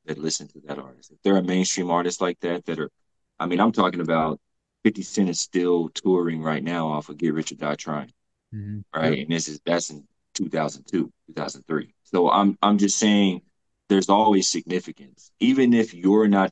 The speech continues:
Speaker 1: actively doing it, you still wanna recoup that money. Um, rap will have an oldie station, right? Which they do now, that plays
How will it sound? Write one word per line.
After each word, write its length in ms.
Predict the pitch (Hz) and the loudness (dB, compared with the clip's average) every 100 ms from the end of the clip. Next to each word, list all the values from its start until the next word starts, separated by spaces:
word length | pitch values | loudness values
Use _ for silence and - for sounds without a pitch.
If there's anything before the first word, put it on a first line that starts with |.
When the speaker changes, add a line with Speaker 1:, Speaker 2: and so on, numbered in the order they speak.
| - - | -4 -12
Speaker 1:
actively 360 | 98 101 185 180 | -4 -2 -2 -4
doing 260 | 82 85 | -4 -2
it, 160 | 92 80 | -2 -2
you 60 | |
still 340 | 98 - 113 107 | -4 0 2 4
wanna 240 | 101 95 | 2 2
recoup 340 | 82 - 104 - | -2 -6 -6 -2
that 160 | 80 82 | -4 -4
money. 260 | 92 78 - _ _ _ _ - | -6 -6 -12 _ _ _ _ -6
Um, 400 | 82 80 73 71 | -4 -2 -4 -4
rap 300 | 87 101 - | 0 0 0
will 240 | 95 85 | -6 -6
have 220 | 92 95 90 | -4 -4 -2
an 80 | |
oldie 360 | 90 104 98 87 | 0 2 2 -2
station, 480 | - 82 78 - 73 | -4 -2 -2 -4 -8
right? 260 | 76 85 - _ _ _ | -8 -8 -10 _ _ _
Which 200 | 76 - | -10 -4
they 120 | 82 | -4
do 200 | 82 123 | 0 0
now, 200 | 80 71 | 0 -10
that 180 | 69 - | -12 -8
plays 600 | 92 85 82 82 78 | -2 0 2 0 -2